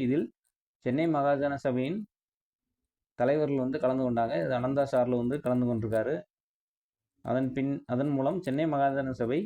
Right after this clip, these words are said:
இந்திய தேசிய காங்கிரசுடன் இணைக்கப்பட்டது. நம்ம ஏற்கனவே பார்த்துருந்தோம், சென்னை மாகாண சபையின் பங்களிப்பு வந்து இந்திய காங்க-, தேசிய காங்கிரசுடன் வந்து இணைந்து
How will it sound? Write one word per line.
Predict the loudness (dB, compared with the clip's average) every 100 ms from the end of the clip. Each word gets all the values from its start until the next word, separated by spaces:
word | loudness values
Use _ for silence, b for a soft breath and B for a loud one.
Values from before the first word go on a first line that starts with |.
| -6 _ _ _ -4
இந்திய | 0 2
தேசிய | 2 2 2 0
காங்கிரசுடன் | 0 0 -2 -2 -2 0
இணைக்கப்பட்டது. | -2 -2 -2 -2 -2 -2 -4 -8 _ _ _ _ _ _ _ _ _ _ _ _ _ _ _ _ _ _ _ _ _ _ _ _ _ _ _
நம்ம | -2 0 0
ஏற்கனவே | -2 -4 0
பார்த்துருந்தோம், | 0 0 -2 -2 -2
சென்னை | -2 0 0
மாகாண | 2 2 0 -4 -2
சபையின் | -2 0 -2 -4 -10 _ _ _ _ _ _ _ _ _ _ -4
பங்களிப்பு | -2 0 0 0
வந்து | -2 0 0
இந்திய | 0 -2 -4 -8
காங்க-, | -4 -2 0
தேசிய | -2 -2 -2
காங்கிரசுடன் | -2 -2 -2 -2 -2 0 0
வந்து | 0
இணைந்து | 0 0 0